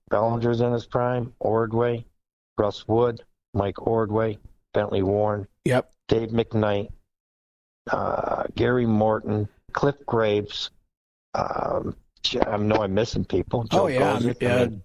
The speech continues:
Speaker 2: Dan
Speaker 1: there, there, there's, there's, uh, there was, you know, Randy Ritzkes. I
Speaker 2: Yep.
Speaker 1: mean,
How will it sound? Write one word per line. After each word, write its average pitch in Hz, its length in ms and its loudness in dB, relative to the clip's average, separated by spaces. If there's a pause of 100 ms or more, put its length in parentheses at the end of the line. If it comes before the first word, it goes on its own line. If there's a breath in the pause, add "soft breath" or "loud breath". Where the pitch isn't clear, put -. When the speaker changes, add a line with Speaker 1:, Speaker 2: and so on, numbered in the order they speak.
Speaker 2:
Dan 139 220 2
Speaker 1:
there, 139 160 4
there, 127 300 0 (120)
there's, 127 360 2
there's, 123 380 2
uh, 120 340 2
there 123 160 2
was, 113 220 0 (680)
you 110 80 -2
know, 107 100 0
Randy 117 320 2
Ritzkes. 120 560 0
I - 60 2
Speaker 2:
Yep. 151 160 4
Speaker 1:
mean, - 60 -14